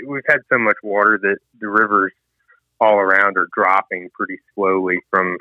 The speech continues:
from, uh, you know, high water events, but they, uh, they've been fishing pretty well, you know, even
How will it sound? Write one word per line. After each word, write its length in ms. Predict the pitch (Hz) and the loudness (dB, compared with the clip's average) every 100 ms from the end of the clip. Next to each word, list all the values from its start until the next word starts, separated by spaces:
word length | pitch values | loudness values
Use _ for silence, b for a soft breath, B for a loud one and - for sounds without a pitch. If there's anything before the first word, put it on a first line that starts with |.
| - - _ - - | -12 -20 _ -10 -2
from, 320 | 98 87 87 | 0 0 -2
uh, 260 | 87 85 85 - _ _ _ _ _ _ _ _ - - | 0 0 -2 -10 _ _ _ _ _ _ _ _ -20 -4
you 120 | 120 | 0
know, 120 | 98 90 | 2 2
high 180 | 107 98 | 2 2
water 360 | 95 95 95 | 2 4 4
events, 420 | 90 92 90 92 - - | 2 0 0 -2 -8 -4
but 200 | 95 92 _ _ _ - | -4 -4 _ _ _ -2
they, 320 | 104 104 98 | 0 0 0
uh, 220 | 95 95 - _ _ | 2 0 -2 _ _
they've 140 | 123 135 | -2 0
been 160 | 143 | 0
fishing 380 | - 139 - 127 - | 0 -2 0 -6 -2
pretty 240 | 127 117 | 0 0
well, 480 | 104 110 110 110 104 - | 0 2 2 0 -4 -12
you 120 | 113 101 | -6 -2
know, 140 | 98 | -2
even 400 | 104 107 101 | -2 -4 -6